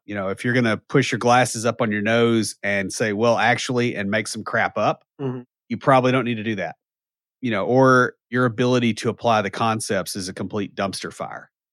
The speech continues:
Speaker 2: Yeah.
Speaker 1: Which is what a lot of the twenty-five-year-old life coaches are. They're like, you know, they give people advice on, like, their marriage and their finances. And it's like, "Dude, you live in your parents' house.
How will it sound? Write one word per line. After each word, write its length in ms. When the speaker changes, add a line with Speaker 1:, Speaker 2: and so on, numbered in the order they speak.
Speaker 2:
Yeah. 180
Speaker 1:
Which 180
is 140
what 280
a 80
lot 180
of 60
the 60
twenty-five-year-old 760
life 260
coaches 640
are. 320
They're 160
like, 260
you 80
know, 40
they 260
give 180
people 240
advice 400
on, 80
like, 160
their 120
marriage 420
and 120
their 100
finances. 680
And 100
it's 140
like, 180
"Dude, 220
you 100
live 400
in 140
your 140
parents' 460
house. 580